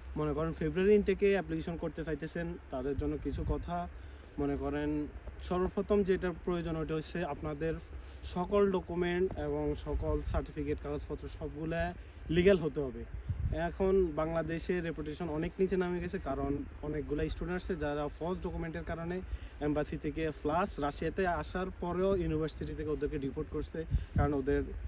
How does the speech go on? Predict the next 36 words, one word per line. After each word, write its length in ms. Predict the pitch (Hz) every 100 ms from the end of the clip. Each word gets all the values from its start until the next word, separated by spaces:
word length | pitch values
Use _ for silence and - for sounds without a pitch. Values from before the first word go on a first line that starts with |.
| - -
আহ, 340 | 131 131 127 127
ডকুমেন্টে 560 | 147 151 147 143 151
বিভিন্ন 520 | 139 139 139 143 143 135
ত্রুটি 220 | 147 135
ছিল, 280 | 143 147 143
বিভিন্ন 260 | 135 135 143
সমস্যা 420 | - 143 139 160
ছিল। 220 | 151 151 175 - - - -
তাই 200 | 185 196 -
প্রধান 560 | 165 165 185 196 196 185
আপনাদের 380 | 147 156 160 156
যেটা 220 | 156 156
শর্ত, 600 | - 151 151 175 165 165 - -
যে 140 | 214
কোনো 200 | 226 240
দেশে, 280 | - - -
রাশিয়া 400 | 165 - - 170
বলেন, 420 | 160 160 165 170 -
ইউরোপে 320 | 147 147 147
যে 140 | 156 160
কোনো 200 | 151 156
দেশ 200 | 156 151
বলেন 340 | 151 156 156
বা 280 | 143 151 156 - - - -
আউটসাইডে 400 | 156 185 202 196
যে 120 | 196
কোনো 180 | 185 185
দেশ 200 | 180 170
বলেন, 240 | 165 180 196 -
প্রধান 320 | 165 185 196 -
শর্ত 220 | 170 185
হচ্ছে 300 | 185 185 180
আপনার 400 | 160 160 160 156 - 147
ডকুমেন্ট 380 | 151 170 175
সবগুলা 400 | - 156 156 160
যেন 360 | 147 156 160 170